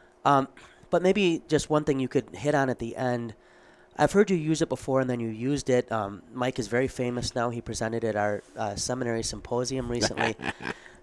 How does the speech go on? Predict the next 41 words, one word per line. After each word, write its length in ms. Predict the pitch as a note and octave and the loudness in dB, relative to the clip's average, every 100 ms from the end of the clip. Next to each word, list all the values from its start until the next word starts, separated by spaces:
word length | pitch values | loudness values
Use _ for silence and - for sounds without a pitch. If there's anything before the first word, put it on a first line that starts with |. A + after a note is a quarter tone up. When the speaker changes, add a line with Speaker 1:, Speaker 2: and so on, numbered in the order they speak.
| - | -2
Speaker 1:
And 260 | C#3+ B2 B2 | 2 2 2
in 160 | C#3+ | 0
your 120 | C#3 | 2
presentation 520 | B2+ F3 F3 D#3 C3+ C#3 | 4 4 6 4 2 4
there, 180 | C#3+ | 6
I 20 | C3+ | 6
don't 100 | C#3+ | 4
know 80 | |
if 80 | D3 | 4
it 60 | D3 | 0
was 120 | B2+ | 0
in 80 | B2 | -2
the 80 | G#2 | -4
paper, 420 | - D3 D3 A#2+ | -2 -2 0 0
but 160 | A#2 | 0
you, 200 | G2+ A#2+ A#2+ - G#2 | -2 -4 -6 -14 -10
you 140 | C3 | -6
hit 160 | A#2+ D3 | -2 2
on 120 | C#3 | 2
it 80 | B2+ | 2
again 220 | A#2 A#2+ | -2 -2
in 80 | A#2 | -2
the 60 | A2 | -4
presentation 600 | B2+ B2 A2 B2 A#2+ A2+ | -4 -4 -6 -6 -6 -6
again, 300 | A2 G#2 G2+ - - - - - - - - | -4 -4 -6 -14 -20 -20 -20 -18 -18 -6 2
of 180 | D#3 | 4
what, 240 | C#3+ C#3+ - - - - | 6 4 2 -20 -20 -8
what 220 | G3+ E3+ | 0 4
really 380 | F#3 B3 A#3 E3 | 6 6 6 4
Lutheran, 540 | - D#3 E3+ E3+ D#3 - | 0 0 2 2 0 -2
Lutheranism 540 | C3 D3+ - C#3+ B2+ | -2 -2 0 -2 0
will 100 | B2 | -4
advocate 500 | B2 B2+ B2+ - G#2+ | -4 -4 -6 -8 -10
for 640 | - - D3+ D3 B2+ A2+ - - - - _ - | -12 -4 2 4 6 4 0 -16 -20 -20 _ -4
is 160 | C3+ - _ - | -2 -4 _ -14
proper 560 | - D#3+ D#3+ E3+ F#3+ F3+ | 0 4 4 4 2 4
emotional 880 | C#3+ C3+ C3+ C#3 - C3+ B2+ A#2+ - | 2 2 2 0 -2 0 2 0 -2
responses 800 | A#2 - A#2+ A#2 A#2+ - A#2 | -2 -2 0 -2 -2 -4 -4
to 220 | - - A#2+ | -6 -4 -4
appropriate 720 | - - C3 - B2 A#2 - | -4 -2 -2 -2 -2 -2 -6
things. 560 | - A#2 A#2 G2 - | -10 -8 -6 -8 -16